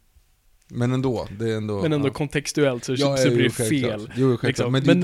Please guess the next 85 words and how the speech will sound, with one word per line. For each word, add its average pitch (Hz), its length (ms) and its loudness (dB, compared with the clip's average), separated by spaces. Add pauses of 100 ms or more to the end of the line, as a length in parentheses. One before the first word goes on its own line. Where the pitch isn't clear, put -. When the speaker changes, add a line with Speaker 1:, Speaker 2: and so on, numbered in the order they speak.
Speaker 1:
det 151 80 0
som 190 100 0
Speaker 2:
men 180 80 6
det 196 60 6
är 190 40 8
en - 40 4
Speaker 1:
meningen. - 120 2
Det 139 60 0
är - 20 -4
Speaker 2:
diskussion 151 280 4
Speaker 1:
för 139 60 4
Speaker 2:
man 135 80 4
Speaker 1:
att 135 40 2
Speaker 2:
kan 143 80 2
Speaker 1:
hitta, 139 100 0
Speaker 2:
ha. 120 180 -4
Speaker 1:
ja, 127 100 -4
men 139 100 -4
det 147 80 -2
är 143 120 0
för 123 140 -4
att 120 60 0
hitta 117 360 -6
kärleken 110 580 -4
i, 101 480 -4
eh, 85 140 -14
mörkaste 104 760 -6
stunder. 107 460 -6
Alltså, 113 240 -2
Speaker 2:
Ja. 165 300 4
Speaker 1:
jag 143 200 4
älskar 131 260 -2
den 104 140 -2
filmen. 95 200 -10
Speaker 2:
<laughs> 135 420 2
Speaker 1:
Alltså, - 40 2
Speaker 2:
Jag 214 100 8
Speaker 1:
jag - 80 10
Speaker 2:
vet 180 100 8
Speaker 1:
älskar 139 180 4
Speaker 2:
det. 135 60 4
Speaker 1:
verkligen 110 240 0
den 104 80 -4
filmen. 101 300 -6 (560)
Speaker 2:
Ja, - 120 0
jag, 175 40 10 (120)
Speaker 1:
Eh. 175 100 2
Speaker 2:
jag 175 120 6
gillar 254 220 2
också 277 140 0
den 165 100 2
filmen, 143 180 -2
men 175 80 6
jag 180 100 4
blev 202 120 4
Speaker 1:
Mm. 349 60 4
Speaker 2:
lite 370 160 -4
sådär, 165 260 -2
faktiskt, 202 300 -8
det, 202 120 -4
det, 190 480 -2
jag 165 160 -2
tog 202 200 -6
åt 349 200 -4
mig 175 100 -4
lite 135 220 -6
av 113 60 -2
det 107 100 -4
faktiskt. 117 200 -12
Jag 190 80 -10
har 247 80 -6
aldrig 311 180 -6
tänkt 302 180 -10
på 185 60 -6
det. 147 40 -6
Jag 143 60 -4
måste 220 220 -4
faktiskt 202 320 -6
omvärdera 196 580 0
den. 135 180 -4
Jag 151 120 -4
tycker 208 200 -6
man 175 140 -2
ska - 120 -4
gå, 151 480 2